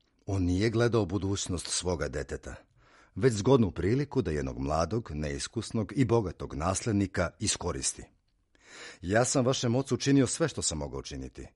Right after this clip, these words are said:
iz obzira prema vama. Ja sam čak pristao da mi taj miraz samo na papiru da... I više nego to, pristao sam čak i miraza da se odrečem. Sve, sve sam pristao. Ali najzad sam se morao ustaviti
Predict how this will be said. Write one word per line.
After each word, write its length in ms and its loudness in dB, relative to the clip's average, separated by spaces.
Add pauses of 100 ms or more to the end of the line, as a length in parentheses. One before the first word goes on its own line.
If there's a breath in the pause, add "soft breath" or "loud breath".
(200)
iz 180 -6
obzira 360 -8
prema 260 -6
vama. 280 -8 (840)
Ja 100 -6
sam 180 -4
čak 200 -6
pristao 420 -4
da 100 -4
mi 120 -2
taj 240 -2
miraz 360 -2
samo 320 -2
na 120 -4
papiru 460 -8
da... 340 -14 (920)
I 100 -10
više 280 -4
nego 240 -4
to, 220 -10 (680 loud breath)
pristao 320 -2
sam 160 -4
čak 260 -4
i 120 -4
miraza 460 -4
da 120 -8
se 180 -6
odrečem. 560 -6 (520)
Sve, 340 -8 (640)
sve 320 -6
sam 200 -4
pristao. 440 -10 (920)
Ali 280 -6
najzad 400 -4
sam 180 -4
se 160 -2
morao 460 -2
ustaviti 680 -8